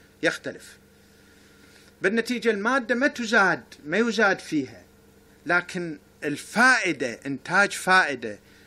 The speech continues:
الآن التاجر شنو اللي يسوي؟ يأخذ مواد أول، يجي يعلبها، يرتبها، يعرضها،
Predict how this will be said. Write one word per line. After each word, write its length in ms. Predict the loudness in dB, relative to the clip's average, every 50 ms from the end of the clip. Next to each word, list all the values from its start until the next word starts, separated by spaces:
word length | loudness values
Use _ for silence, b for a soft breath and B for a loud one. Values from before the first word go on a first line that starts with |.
| b b
الآن 240 | 2 4 4 4 4
التاجر 500 | 2 0 2 2 2 4 2 -2 -4 -4
شنو 240 | -6 -2 0 0 0
اللي 180 | 0 0 -2
يسوي؟ 460 | -4 -4 -4 -6 -6 -6 -6 -8 -10 -8 -4
يأخذ 340 | -4 -4 -2 -2 -6 -8 -6
مواد 340 | -4 -2 -2 -2 -2 -2
أول، 200 | -4 -8 -8 -6
يجي 260 | -4 -4 -4 -4 -4 -4
يعلبها، 640 | -2 -2 -2 -2 -4 -8 -8 -10 -12 -12 -12 -12 -14 -14
يرتبها، 560 | -12 -12 -12 -12 -14 -16 -16 -14 -12 -12 -10
يعرضها، 680 | -10 -10 -12 -12 -12 -14 -14 -12 -8 -8 -6 -6 -6